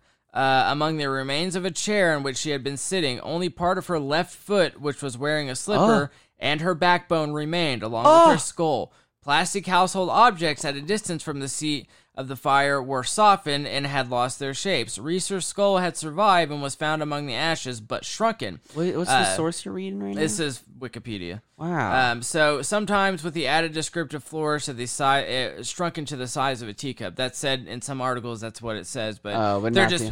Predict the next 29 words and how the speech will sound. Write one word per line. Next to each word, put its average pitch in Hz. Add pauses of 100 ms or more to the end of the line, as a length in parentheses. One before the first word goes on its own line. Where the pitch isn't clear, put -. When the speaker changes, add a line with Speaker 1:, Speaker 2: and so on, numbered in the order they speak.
Speaker 1:
they're, 170
it's 151
not. 135
Speaker 2:
So 170
all 202
the 175
Speaker 1:
yeah. 170
Speaker 2:
other 226
stuff 123
was 123
Speaker 1:
Yeah. 127 (440)
So 185
the 170
Speaker 2:
So 165
Speaker 1:
extent 214
Speaker 2:
a 220
Speaker 1:
of 185
the 196
Speaker 2:
sk-, 151
all 156
right, 139 (120)
Speaker 1:
shrink -
is, 175
Speaker 2:
what, -
Speaker 1:
hasn't, 151
Speaker 2:
a -
Speaker 1:
was 156
Speaker 2:
skull, 156
Speaker 1:
enough. 175